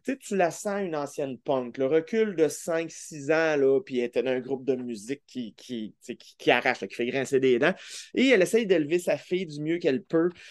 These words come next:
Mais tu sais, tu sens, là, qu'il s'est passé quelque chose de tragique, de,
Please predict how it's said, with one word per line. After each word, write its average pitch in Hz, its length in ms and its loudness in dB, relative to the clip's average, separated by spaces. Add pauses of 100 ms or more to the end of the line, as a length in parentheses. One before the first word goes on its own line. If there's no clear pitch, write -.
(100)
Mais 160 140 4
tu 254 140 -2
sais, - 40 -4
tu - 80 -16
sens, 208 640 2
là, 160 160 10
qu'il 156 200 2
s'est 143 140 0
passé 135 240 0
quelque - 220 -4
chose 165 340 4
de 127 320 4 (500)
tragique, 156 920 2
de, 135 280 6